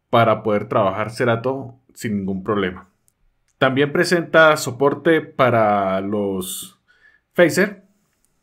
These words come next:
los cuales son unos dispositivos, eh, que me permiten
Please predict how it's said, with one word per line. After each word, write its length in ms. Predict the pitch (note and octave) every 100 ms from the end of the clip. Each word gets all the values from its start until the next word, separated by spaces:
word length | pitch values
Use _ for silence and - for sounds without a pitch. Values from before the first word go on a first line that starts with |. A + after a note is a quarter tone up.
| _ _ _
los 180 | F#2+ A2
cuales 200 | A#2+ A#2+
son 120 | C#3
unos 220 | C#3 C#3+
dispositivos, 1120 | C3 A#2+ A#2 A2 G2 B2 B2+ C#3 C#3 C#3+ - _ _ _ _ _ -
eh, 760 | A2 G#2 G2 G2 F#2+ F2 - -
que 120 | B2+
me 140 | A2+ G2+
permiten 760 | G#2 A2 A#2 A#2+ C#3 C#3